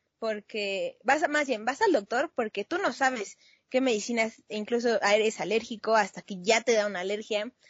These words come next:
Tú no sabes, este, qué medicamentos, este, no son buenos para ti, etcétera, ¿no? Entonces, justamente, ya cuando tienes tu manual de imagen, ya tienes el manual de tu bebé, de que, cómo se llama,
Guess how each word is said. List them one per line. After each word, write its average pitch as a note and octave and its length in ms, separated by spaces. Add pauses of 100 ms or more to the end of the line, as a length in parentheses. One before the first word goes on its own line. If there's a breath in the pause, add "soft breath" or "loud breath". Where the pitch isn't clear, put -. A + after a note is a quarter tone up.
(280 soft breath)
Tú C#4+ 220
no C#4 240
sabes, C#4 580
este, G#3 840
qué B3+ 120
medicamentos, B3 760 (460 soft breath)
este, G3 440
no A3 140
son A#3+ 180
buenos A3 260
para F#3 260
ti, C4 380 (1040)
etcétera, A#3 580 (280 soft breath)
¿no? A3+ 100
Entonces, B3 320
justamente, B3+ 520
ya A#3+ 180
cuando C#4 340
tienes C#4 280
tu C#4 100
manual A3 360
de C4+ 60
imagen, B3+ 480
ya A#3 120
tienes B3+ 420 (220 loud breath)
el A#3+ 200
manual B3 460
de D#4 100
tu C4 140
bebé, G#3+ 440 (180)
de G#3 340
que, F#3+ 400 (320)
cómo C4 280
se A3 160
llama, B3 440